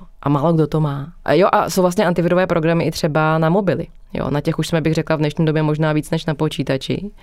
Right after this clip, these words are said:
A málo kdo si koupí antivir do mobilu. A málo kdo se chová jaksi uvědoměle s tím svým mobilem, třeba připojování k veřejným Wi-Fi sítím a podobně, jo. A tam ten hacker na vás může velice rychle jakoby sáhnout si a, a napadne vám cokoliv.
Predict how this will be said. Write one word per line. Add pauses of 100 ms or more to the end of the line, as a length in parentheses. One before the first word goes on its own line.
(760)
A
málo
kdo
si
koupí
antivir
do
mobilu. (160)
A
málo
kdo
se
chová
jaksi
uvědoměle
s
tím
svým
mobilem, (640)
třeba
připojování
k
veřejným
Wi-Fi
sítím
a
podobně,
jo. (200)
A
tam (160)
ten (640)
hacker
na
vás
může
velice
rychle
jakoby
sáhnout
si
a,
a
napadne
vám
cokoliv.